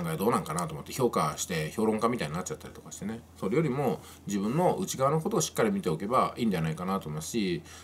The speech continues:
少なくとも自分一人と自分に関わる数人の人が笑顔だったら、もう世界は全部笑顔だというふうに思うんですよ。その後で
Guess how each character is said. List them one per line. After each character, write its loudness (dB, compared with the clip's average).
少 2
な 10
く -4
と 8
も 6
自 0
分 4
一 2
人 6
と 6
自 0
分 2
に 4
関 4
わ 8
る 4
数 -4
人 4
の 2
人 2
が 8
笑 4
顔 8
だ 2
っ -4
た -2
ら、 6
も 4
う -6
世 4
界 6
は 2
全 4
部 8
笑 6
顔 2
だ 0
と -4
い 2
う 0
ふ 6
う 4
に -2
思 2
う 2
ん -4
で -10
す -10
よ。 -12
そ -2
の 4
後 4
で -2